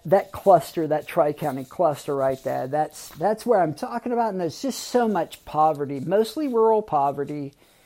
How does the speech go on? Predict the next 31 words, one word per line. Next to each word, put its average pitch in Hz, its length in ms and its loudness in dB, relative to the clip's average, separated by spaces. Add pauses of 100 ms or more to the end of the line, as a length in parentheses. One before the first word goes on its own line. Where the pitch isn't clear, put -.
(200)
Like 202 200 2
most 156 280 -2
poverty 143 460 0
in 135 120 -6
America, 131 840 -4 (180)
it, - 760 -10
there's 131 340 -6
just 147 340 -4
a 139 40 -2
lot 135 300 0
of 131 160 -12
rural 135 400 -2
poverty 135 640 -4
in 131 100 -10
addition 131 480 -10
to 123 240 -10
these 131 300 -14
towns 139 440 -4
being 123 220 -10
incredibly 127 680 -10 (640)
poor. 147 460 2
There's 120 280 -12
not 202 280 2
a 190 40 4
lot 175 240 6
of 143 120 -2
industry. 135 880 -6 (280)
Uh, 123 680 -8 (600)
in 147 140 0
fact, 156 420 0
I, 135 140 -2